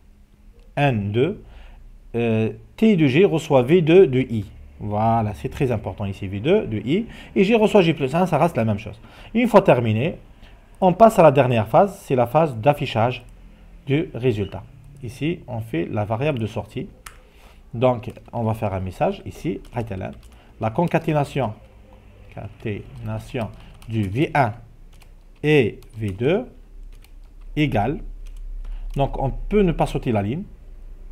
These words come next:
Euh, je vais ouvrir un crochet ici. Égal T et T qui est égal.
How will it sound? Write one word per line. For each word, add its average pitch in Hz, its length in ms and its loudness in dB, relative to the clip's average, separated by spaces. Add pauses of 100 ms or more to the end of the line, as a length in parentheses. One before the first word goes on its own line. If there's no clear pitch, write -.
(460)
Euh, 101 340 -12
je 107 160 -10
vais 113 140 -4
ouvrir 113 340 -4
un 98 240 -6
crochet 101 360 -12
ici. 165 340 -8 (1040)
Égal 110 340 -6 (680)
T 175 280 4 (1500)
et 139 340 0 (800)
T 139 240 -4
qui 120 140 -4
est 101 80 -2
égal. 101 260 -6